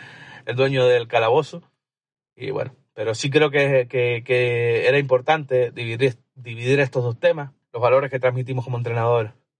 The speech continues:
frente a que no hacemos nada si en casa esos valores no son los mismos, o por lo menos no son apoyados, o por lo menos no entienden, el entorno no entiende ese mensaje, que, esos valores que transmitimos, y que si el entorno lo entiende, pero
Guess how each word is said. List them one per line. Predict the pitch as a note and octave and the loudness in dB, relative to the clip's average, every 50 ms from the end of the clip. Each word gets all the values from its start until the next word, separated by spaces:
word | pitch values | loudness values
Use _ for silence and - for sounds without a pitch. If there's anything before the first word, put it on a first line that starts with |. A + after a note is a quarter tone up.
| _ _ | _ _
frente | - B2 B2 A#2+ A2+ - A#2 A2 A2 | -2 -2 -2 -2 -2 -4 -2 0 0
a | G#2+ G#2+ A2 A2 G#2+ _ _ _ - | 0 0 -2 -4 -8 _ _ _ -10
que | A2+ | -4
no | A2 B2+ | -2 -2
hacemos | B2 - C#3 C3 B2 A#2 | -2 -2 0 -2 -2 0
nada | A#2+ B2 B2 A2+ G#2+ | 2 2 2 2 0
si | G#2+ - A2+ | -4 -6 -10
en | G#2 G#2 | -8 -4
casa | - A#2+ A#2+ A#2 - A2 G2+ | 0 0 0 0 0 -2 0
esos | G#2 G#2+ | 2 2
valores | G#2 G#2+ G#2+ A#2 A#2 A#2+ G#2+ - _ - | 2 4 4 2 2 0 -4 -6 _ -4
no | D3 D#3 | -2 -2
son | C3+ D3+ C#3+ | 0 2 2
los | C#3 B2+ | 2 2
mismos, | D#3+ F3 D3+ C3+ B2 | 0 -2 -2 0 0
o | A#2 | 0
por | A#2 B2+ B2 | 2 0 0
lo | |
menos | A#2+ C#3 C3+ C#3 | 0 0 0 0
no | C3 | -2
son | B2 - C#3 C3 A#2+ | -2 -2 -4 -2 -2
apoyados, | A2 A#2 A#2 B2 D3 D3 D3 C#3 A#2 | 0 0 2 2 4 4 4 2 0
o | A#2 G#2+ | -4 -6
por | A2+ A2+ A2+ | -4 -4 -2
lo | A#2 | 0
menos | B2 C3 B2+ B2 | 0 0 0 0
no | B2+ B2+ C3+ C3+ | 0 0 0 0
entienden, | C3+ C3 A#2+ - - D3+ C#3+ C#3 B2 A2 G#2+ A2 A2 _ _ - | 0 -2 -4 -4 -4 -2 -2 -2 -2 -4 -6 -10 -12 _ _ -8
el | - A2+ A2+ A2 A2 | -4 -4 -2 -2 -2
entorno | A2 A2+ - C#3 C3 C3+ C3 B2 | -4 0 2 2 2 2 2 -4
no | B2 C3 C3+ C3+ | 0 2 2 2
entiende | C3 C3 C3 B2 A#2+ C#3+ C#3+ C#3 C3 B2 A2+ A2 G#2+ G#2 _ - | 2 2 -2 -4 -6 -2 0 0 0 0 -2 -8 -10 -12 _ -8
ese | C3 C3 - - C3 | -8 -6 -2 -2 0
mensaje, | B2+ B2 A#2+ C3+ C3+ C3 A#2 | 0 0 0 0 0 0 2
que, | B2 A#2+ A2+ A2+ G#2+ - | 2 0 0 0 0 -2
esos | A#2 - C3 A#2+ | -4 -2 0 2
valores | A#2+ A#2+ B2+ B2 A#2+ - | 4 4 4 2 0 -4
que | B2+ | -8
transmitimos, | A#2 A2 A2 B2 B2+ E3 F#3+ F#3+ F#3+ F#3 _ _ _ | -10 -6 -4 -4 -2 -2 -2 -2 -4 -8 _ _ _
y | - D#3+ D3 C#3 | -6 -4 -2 2
que | - E3+ E3+ - - _ _ _ | 2 2 2 2 -2 _ _ _
si | - B2 | -6 -4
el | A#2 A2+ | -4 -2
entorno | A2+ A#2 D3 C#3+ C#3+ C#3+ | -2 0 0 2 2 4
lo | C#3 C#3 | 2 2
entiende, | C3+ C3 C3 A#2 A2 G#2+ G#2 G2 | 2 2 0 0 0 0 -4 -4
pero | G2+ G#2 G2+ G#2 G#2 - | -2 -2 -2 -2 -4 -6